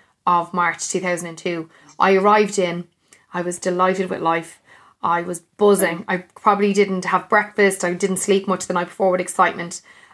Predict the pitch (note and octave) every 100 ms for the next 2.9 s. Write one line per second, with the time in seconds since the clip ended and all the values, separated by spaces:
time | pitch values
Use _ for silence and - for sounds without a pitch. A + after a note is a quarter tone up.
0 | - F#3 F3+ F#3 F3 - G3 F#3+ F#3+ F3+
1 | G3 G3+ G3+ G3+ E3+ - D#3+ - - -
2 | F#3+ F3+ F3 F3 G3 - G#3 A3+ G#3+